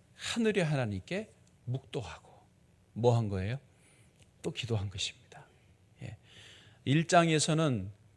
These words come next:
금식하면서 작정 기도를 한 것이고 여기서는 지금 그 순간이지만 그 현장에서 잠깐 기도한 것입니다. 묵도하고 오 절, 오 절,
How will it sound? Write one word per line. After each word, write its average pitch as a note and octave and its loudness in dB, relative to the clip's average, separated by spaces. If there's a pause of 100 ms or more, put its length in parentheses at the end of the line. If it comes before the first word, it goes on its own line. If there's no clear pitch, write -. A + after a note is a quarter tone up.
(160)
금식하면서 D3 2
작정 E3+ 2
기도를 A#2 2
한 D#3 -2
것이고 B2 -6 (600)
여기서는 D3+ 4 (200)
지금 C#3+ -4
그 D3+ -2
순간이지만 F#3 2 (220)
그 D#3 2
현장에서 G3 4 (320)
잠깐 E3 -4 (200)
기도한 F#2+ -6
것입니다. - -16 (1160)
묵도하고 B2 0 (340)
오 C#3+ 4
절, B2+ 2 (140)
오 G#2 -6
절, A2 0